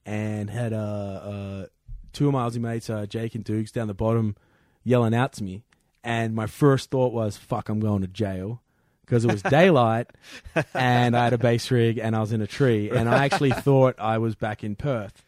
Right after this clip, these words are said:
Speaker 1: And I'd been in Malaysia about thirty days.
Speaker 2: Nice.
Speaker 1: Um, in and out of consciousness for the next,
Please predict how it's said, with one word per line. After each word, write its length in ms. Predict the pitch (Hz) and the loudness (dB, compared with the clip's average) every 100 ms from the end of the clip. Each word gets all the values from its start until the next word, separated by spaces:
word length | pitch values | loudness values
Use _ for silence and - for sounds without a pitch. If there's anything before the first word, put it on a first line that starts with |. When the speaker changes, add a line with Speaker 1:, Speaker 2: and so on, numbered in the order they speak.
| _ _ _ _ _ - | _ _ _ _ _ -8
Speaker 1:
And 160 | 117 | -4
I'd 140 | 123 123 | -2 0
been 160 | 120 | -2
in 140 | 110 104 | 0 -2
Malaysia 360 | 104 107 101 101 | -2 -2 -2 -4
about 220 | 101 - | -6 -6
thirty 300 | 117 104 95 | -2 -2 -2
days. 520 | 92 87 87 - - _ _ _ _ _ _ | -6 -10 -14 -20 -20 _ _ _ _ _ _
Speaker 2:
Nice. 140 | 90 101 107 107 | -12 -8 -8 -8
Speaker 1:
Um, 160 | 98 - _ _ _ _ _ _ - | -10 -14 _ _ _ _ _ _ -4
in 100 | 170 | 2
and 140 | 170 151 | 2 2
out 100 | 139 | 0
of 60 | |
consciousness 640 | 131 139 135 - 127 117 - | 0 -2 -2 -8 -4 -4 -4
for 300 | - 110 104 | -4 -2 -2
the 220 | 101 107 | -4 -4
next, 580 | 104 107 110 - - | 0 -2 -4 -10 -20